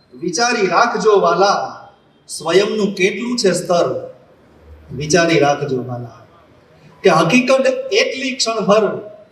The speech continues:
વિચારી રાખજો વાલા. સ્વયંનું કેટલું છે સ્તર વિચારી રાખજો વાલા.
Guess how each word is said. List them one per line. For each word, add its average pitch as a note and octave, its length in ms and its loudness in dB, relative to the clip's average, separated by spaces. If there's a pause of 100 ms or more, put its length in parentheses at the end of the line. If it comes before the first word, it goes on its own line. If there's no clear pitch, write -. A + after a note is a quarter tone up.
(360)
વિચારી G#3+ 560 2
રાખજો G3+ 520 2
વાલા. F#3 560 0 (540)
સ્વયંનું A3 840 -2
કેટલું A#3 460 2
છે F#3+ 160 4
સ્તર F#3+ 580 0 (880)
વિચારી G#3 440 4
રાખજો G3 520 2
વાલા. E3 640 0